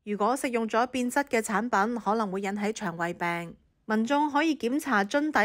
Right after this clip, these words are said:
嘅生產批號，同埋 Abbott 網站嘅資料對比，或者係致電八零零九八六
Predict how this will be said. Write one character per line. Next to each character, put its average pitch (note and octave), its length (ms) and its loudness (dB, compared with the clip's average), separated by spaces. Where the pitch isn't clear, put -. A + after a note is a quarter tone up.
嘅 B3+ 160 2
生 D4 240 0
產 A#3 200 -2
批 D4+ 240 0
號， G#3+ 440 2
同 A3+ 120 0
埋 G3 260 4
Abbott B3 360 0
網 G3+ 220 0
站 G#3+ 200 0
嘅 A3 160 0
資 C#4 220 -2
料 A#3+ 160 2
對 G#3+ 180 0
比， G#3 480 0
或 A#3+ 100 -8
者 - 140 -2
係 D#4+ 160 2
致 - 140 -6
電 A#3 240 -2
八 A#3 160 0
零 F#3 240 -4
零 F3 320 -2
九 F#3 160 2
八 A#3 200 0
六 G3+ 360 2